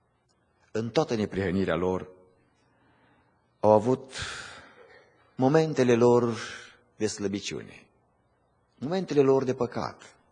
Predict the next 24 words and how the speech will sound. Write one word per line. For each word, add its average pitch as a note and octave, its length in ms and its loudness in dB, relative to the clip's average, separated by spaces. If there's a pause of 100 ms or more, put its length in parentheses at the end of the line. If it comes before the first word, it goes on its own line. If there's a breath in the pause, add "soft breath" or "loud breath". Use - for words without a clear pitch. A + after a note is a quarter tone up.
(840)
De A#2 120 2
exemplu, A2+ 760 -2
Avraam A#2 720 0 (1800 soft breath)
a B2+ 100 -2
fost C3+ 340 2
numit C#3+ 480 -2
prietenul A2+ 520 2
lui B2 100 6
Dumnezeu, C3+ 720 2
potrivit F2 400 -8
Iacob F#2+ 380 -2
doi F#2+ 180 2
cu G2 120 -4
douăzeci F#2+ 360 2
și G2 140 -4
trei, D#2 360 -6 (1200)
și - 140 -2
a C3+ 40 4
primit D#3+ 300 2
această E3 360 2
poruncă D3+ 440 4
de F2+ 120 2
la F2+ 120 2
Dumnezeu: E2+ 680 -4